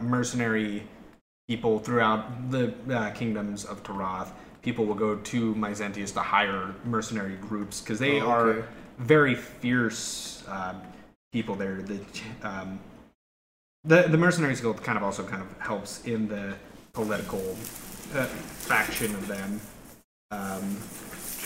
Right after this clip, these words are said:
Speaker 1: so regardless, um, if you're from Myzentius, then the people of Tarath expected you to be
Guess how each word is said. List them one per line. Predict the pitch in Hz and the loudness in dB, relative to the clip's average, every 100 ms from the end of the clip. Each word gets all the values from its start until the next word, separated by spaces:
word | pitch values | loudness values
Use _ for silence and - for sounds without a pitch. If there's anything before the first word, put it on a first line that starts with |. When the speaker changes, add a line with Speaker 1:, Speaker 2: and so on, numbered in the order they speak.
| - - - - - - - - - - - | -4 -6 -8 -8 -8 -10 -12 -12 -14 -18 -16
Speaker 1:
so | - 139 127 | -2 0 2
regardless, | 156 226 240 220 - - | 6 8 10 10 6 6
um, | 147 139 135 135 - | 8 8 6 2 0
if | 147 | 2
you're | 175 | 2
from | 175 160 | 6 6
Myzentius, | 143 127 135 135 135 - | 6 4 2 2 0 2
then | 127 | 0
the | 113 | 0
people | 147 139 | -2 0
of | 127 | 0
Tarath | - 127 123 | 4 4 4
expected | 127 - 135 135 | 2 2 2 2
you | 123 120 | 2 2
to | 113 | 2
be | 113 117 113 | 2 4 4